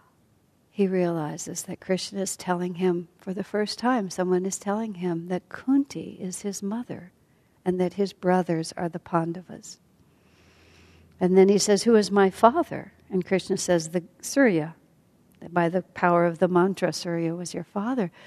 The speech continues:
Radheya realizes that his Ishtadeva, the one he's been worshipping all this time, is the god Surya, who is his own father. And then Krishna goes on to remind Radheya of what he knows, that if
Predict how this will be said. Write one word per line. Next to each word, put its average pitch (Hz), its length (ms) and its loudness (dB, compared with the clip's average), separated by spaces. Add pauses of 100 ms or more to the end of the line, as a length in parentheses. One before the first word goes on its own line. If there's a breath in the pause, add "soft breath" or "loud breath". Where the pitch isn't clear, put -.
(280 loud breath)
Radheya 202 400 2
realizes 185 600 4
that 175 200 -2
his 180 320 -6
Ishtadeva, 185 760 2
the 165 100 -2
one 170 180 0
he's 170 180 -2
been 175 220 0
worshipping 180 480 -4
all 175 120 4
this 196 200 -8
time, 214 360 2
is 170 140 -2
the 185 80 -6
god 170 300 2
Surya, 208 380 2
who 175 180 0
is 175 200 -2
his 170 180 -4
own 175 260 -2
father. 185 560 -2 (1000 soft breath)
And 190 220 6
then 180 360 6 (500 soft breath)
Krishna 185 340 0
goes 170 200 2
on 170 200 2
to 180 100 -8
remind 175 540 0
Radheya 170 420 2
of 160 80 -2
what 170 160 -2
he 170 80 -8
knows, 165 680 0 (580 soft breath)
that 180 420 2 (160)
if 180 320 -4